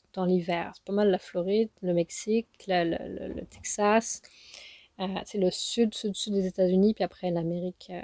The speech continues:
centrale plus, pour, euh, te permettre, euh,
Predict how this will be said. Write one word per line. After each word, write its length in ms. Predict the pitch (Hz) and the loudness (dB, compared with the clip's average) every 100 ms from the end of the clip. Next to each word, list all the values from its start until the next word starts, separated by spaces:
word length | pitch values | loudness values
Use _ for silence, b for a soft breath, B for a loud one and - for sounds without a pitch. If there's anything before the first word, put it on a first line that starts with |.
| - 190 | -14 -16
centrale 580 | - 196 180 - 190 | -12 -12 -8 -4 -2
plus, 480 | 190 - 220 254 - _ | -4 -4 -2 -2 -6 _
pour, 500 | - 214 214 214 - - | 6 8 10 8 2 -10
euh, 380 | 175 165 - - _ _ _ _ _ - | -8 -6 -6 -10 _ _ _ _ _ 0
te 80 | 220 | 4
permettre, 800 | 202 196 175 180 190 208 - - - | 6 6 6 6 6 6 2 -20 -14
euh, 400 | 190 - - - | -12 -12 -14 -16